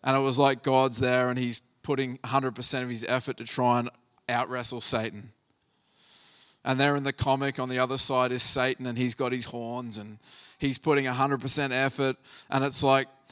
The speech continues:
there's this tension back and forth. Who's gonna win? Who's gonna win? It's like throughout history, it tilts back and forth. I would like to propose that that is a really poor picture of God.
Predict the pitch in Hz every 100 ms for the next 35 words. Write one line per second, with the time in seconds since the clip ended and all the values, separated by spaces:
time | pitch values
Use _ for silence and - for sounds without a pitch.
0 | - _ _ _ _ _ _ _ _ _
1 | 139 135 127 139 - 127 139 123 113 127
2 | 127 139 123 131 110 110 131 120 135 123
3 | 120 110 104 120 123 135 120 113 110 104
4 | 101 _ _ _ _ _ _ - 127 120
5 | - 127 131 110 127 127 - 127 107 98
6 | _ _ _ - - 143 135 120 107 135
7 | 120 120 - 120 107 107 - _ _ _
8 | _ - - _ _ _ - 135 131 139
9 | 143 135 131 - 127 127 131 117 117 120
10 | 127 127 120 120 123 117 - 123 113 120
11 | - 110 101 110 104 98